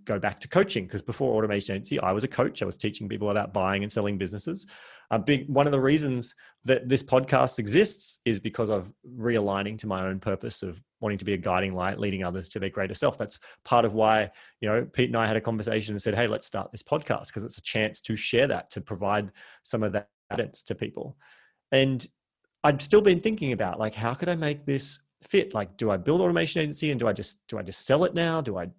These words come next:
do I move on to something else? Um, do I keep it running without me and, and do something else? Or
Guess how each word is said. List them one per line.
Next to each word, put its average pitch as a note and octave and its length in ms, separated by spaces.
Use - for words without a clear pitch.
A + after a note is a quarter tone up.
do G2+ 160
I E2+ 80
move G#2+ 240
on A#2+ 160
to A2 60
something C#3 260
else? E3+ 320
Um, F#2+ 540
do G2+ 160
I F#2 140
keep D3 260
it B2+ 220
running A2 320
without A#2+ 320
me B2 160
and, G2+ 200
and G2 160
do B2+ 160
something C#3 300
else? C3+ 320
Or D3+ 520